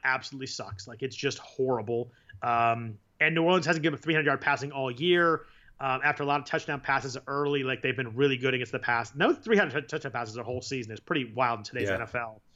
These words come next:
Speaker 1: I don't think I could do it, but I get why people might 'cause the price is so insanely cheap, and you might get, if you get, like, forty-five yards rushing, like, suddenly it gets, it gets pretty interesting pretty quickly.
Speaker 2: But what about the same price for the guy facing the team that's allowed the second most fantasy points to quarterbacks, including the most passing yards?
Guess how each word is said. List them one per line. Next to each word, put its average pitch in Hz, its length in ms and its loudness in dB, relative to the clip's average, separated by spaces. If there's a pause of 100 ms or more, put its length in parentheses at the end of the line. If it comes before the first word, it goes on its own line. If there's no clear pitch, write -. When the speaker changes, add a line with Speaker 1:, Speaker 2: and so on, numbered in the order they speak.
(760)
Speaker 1:
I 208 100 8
don't 294 120 6
think 339 120 4
I - 20 -4
could 254 160 -4
do 226 200 0
it, 311 140 -2
but 202 100 0
I 190 60 2
get 185 340 0 (220)
why 165 220 -2
people 165 240 -8
might 143 340 -6
'cause 127 120 -14
the 127 80 -14
price 127 380 -10
is 120 140 -10
so 165 500 0
insanely 147 420 -4
cheap, 143 240 -4
and 135 80 -8
you 135 100 -4
might 156 300 4
get, 156 160 2
if - 100 -12
you 165 60 -10
get, 208 120 0
like, 170 120 -2
forty-five 165 580 0
yards 143 220 -2
rushing, 135 380 -2
like, 120 200 -6
suddenly 202 300 -2
it 143 60 -6
gets, 147 220 -4
it 139 140 -10
gets 147 160 -4
pretty 131 160 -4
interesting - 240 -6
pretty - 160 -16
quickly. - 280 -16 (720)
Speaker 2:
But 131 60 6
what 135 140 8
about 139 240 6
the 113 60 2
same 120 360 0
price 104 300 2
for 107 100 -10
the 104 80 -4
guy 101 200 4
facing 104 340 -2
the 98 80 -4
team 98 240 -4
that's 92 160 -2
allowed 98 480 4
the 95 80 -6
second 123 480 2
most 107 280 -4
fantasy 101 360 -4
points 95 260 -8
to 90 80 -8
quarterbacks, 98 500 -2
including 95 340 -4
the 90 60 -2
most 98 320 -2
passing 92 360 -6
yards? - 320 -20